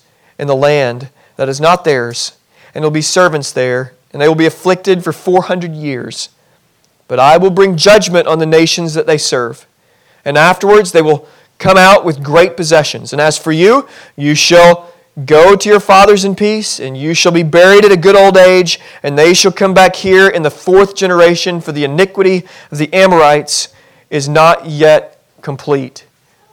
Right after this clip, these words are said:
We gotta fill in some of these gaps then. So what is God's side and what is Abram's side before they do this whole walking through thing that we're gonna see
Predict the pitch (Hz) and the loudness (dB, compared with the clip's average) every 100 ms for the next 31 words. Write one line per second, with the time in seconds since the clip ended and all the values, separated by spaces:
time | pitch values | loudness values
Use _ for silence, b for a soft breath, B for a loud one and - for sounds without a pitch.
0 | _ b b b 180 196 190 196 202 202 | _ b b b 0 2 2 2 2 2
1 | 190 202 202 165 190 180 - - 135 123 | 0 -2 -2 0 2 2 0 -4 -6 -6
2 | 123 _ _ b b b - 202 185 - | -12 _ _ b b b -2 0 0 0
3 | 175 254 214 170 202 208 - 185 170 175 | 2 2 2 2 4 4 2 4 4 4
4 | 180 - _ _ _ 160 156 202 202 185 | 0 -10 _ _ _ -6 0 2 2 0
5 | - 185 180 160 131 - 139 135 139 139 | 0 2 2 0 -2 0 2 2 -2 -6
6 | - 170 160 156 147 135 b b b b | -2 0 2 4 2 0 b b b b
7 | 160 160 147 165 156 139 160 156 147 135 | -2 -2 0 0 0 2 2 0 -8 -8
8 | 151 147 139 131 123 123 131 127 - 147 | -6 -6 -4 -6 -6 -10 -8 -8 -8 -6
9 | 139 131 | -8 -10